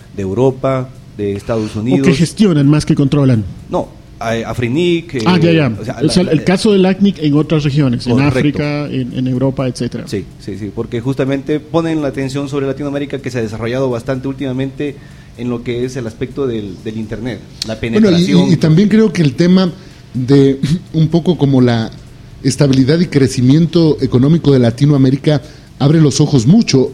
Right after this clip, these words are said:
Speaker 3: a, a los proveedores, no solamente de Internet, sino de otros productos. ¿Será que se huele eso también, un, una, una, como un crecimiento económico en esta región, eh, Marco?
Speaker 1: Sí, obviamente, son oportunidades que ven, eh, operadores grandes de poder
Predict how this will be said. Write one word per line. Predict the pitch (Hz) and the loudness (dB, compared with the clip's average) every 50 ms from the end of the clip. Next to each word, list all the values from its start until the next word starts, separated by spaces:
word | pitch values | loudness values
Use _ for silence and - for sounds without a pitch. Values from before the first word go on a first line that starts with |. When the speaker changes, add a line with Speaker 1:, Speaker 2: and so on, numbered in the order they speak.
| - - | -6 -4
Speaker 3:
a, | 117 120 117 117 - - - 110 110 107 107 101 | -2 0 0 0 0 -2 -4 -2 -2 0 0 0
a | 98 | 2
los | 120 117 113 - | 2 2 0 0
proveedores, | - - 117 117 110 117 117 110 107 131 151 156 156 131 - - - - - | 0 2 2 4 6 4 4 4 4 4 4 4 2 0 0 -4 -10 -10 -2
no | 131 139 | -2 0
solamente | 120 151 147 135 135 139 143 143 | 2 2 2 4 2 2 4 4
de | 131 117 | 2 2
Internet, | 113 117 117 131 131 117 | 2 2 2 2 2 2
sino | 117 120 120 120 | 2 2 4 4
de | 123 | 4
otros | 117 110 113 107 - | 4 2 -2 -2 -2
productos. | 117 113 135 160 151 - 120 - - - - - - | 0 2 2 2 2 2 0 -2 -2 -8 -18 -20 -6
¿Será | - 151 135 147 - | -2 0 0 2 0
que | 156 | 0
se | 147 143 127 | 0 2 4
huele | 131 143 143 139 135 | 4 4 6 4 4
eso | 139 135 170 156 | 2 2 0 0
también, | 139 139 135 131 151 165 165 | 2 2 2 2 2 2 2
un, | 160 143 131 127 117 101 - - - - - - - | 2 2 2 2 0 -2 -6 -12 -20 -20 -20 -12 -4
una, | 113 131 147 139 131 | 0 2 2 4 2
una, | 120 95 127 131 131 127 | 2 2 0 2 2 0
como | 117 - 120 123 120 | 0 0 0 0 0
un | - 123 135 | 2 0 0
crecimiento | 123 120 120 117 113 110 123 127 131 - | 0 -2 -2 -2 0 0 2 2 2 2
económico | 117 113 131 147 139 - 120 | 2 4 4 4 2 2 2
en | 113 | 0
esta | 120 120 - 117 | 2 2 0 0
región, | 104 98 95 127 147 156 151 123 | -2 2 2 2 4 4 2 2
eh, | 113 110 | 2 2
Marco? | 113 143 147 - - 135 - - - - | 2 2 0 -2 -6 -10 -12 -12 -16 -2
Speaker 1:
Sí, | - 147 160 165 143 | 0 2 2 4 4
obviamente, | 139 151 131 123 143 165 120 117 117 113 110 | 4 4 4 4 2 0 0 0 -2 -2 -2
son | 101 127 135 139 135 127 120 117 110 - 131 | 0 0 0 0 0 -2 -2 -4 -4 -6 -6
oportunidades | 117 - 127 123 123 - 131 123 123 131 143 156 147 135 - | -2 0 0 -2 0 0 0 0 2 2 4 4 2 2 0
que | 131 123 | 0 0
ven, | 131 139 143 143 | 2 2 0 0
eh, | 135 120 110 | 0 -2 -2
operadores | 107 98 101 98 123 113 113 120 131 135 131 117 | -2 -4 -2 -2 -2 0 0 0 0 0 0 0
grandes | 123 123 135 147 165 151 131 | -2 -4 -4 -4 -6 -4 -4
de | 120 98 | -4 -4
poder | 107 113 113 120 131 127 127 120 104 | -2 -2 -2 0 0 0 0 -2 -4